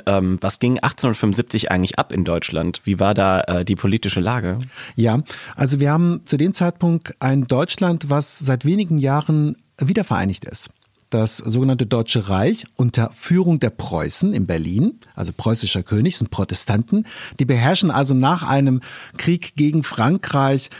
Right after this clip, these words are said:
Speaker 2: äh, ganz Deutschland zusammen mit den süddeutschen Staaten, Bayern, Baden zum Beispiel.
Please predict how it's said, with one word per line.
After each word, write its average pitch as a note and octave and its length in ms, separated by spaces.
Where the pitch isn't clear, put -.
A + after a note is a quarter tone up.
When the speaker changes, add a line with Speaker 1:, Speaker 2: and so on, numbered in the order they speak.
Speaker 2:
äh, B2+ 220
ganz D3 300
Deutschland F#3+ 460
zusammen C#3+ 320
mit C3 160
den A#2+ 100
süddeutschen A#2 600
Staaten, G#2 520
Bayern, A2+ 540
Baden C3+ 480
zum B2 160
Beispiel. F3 460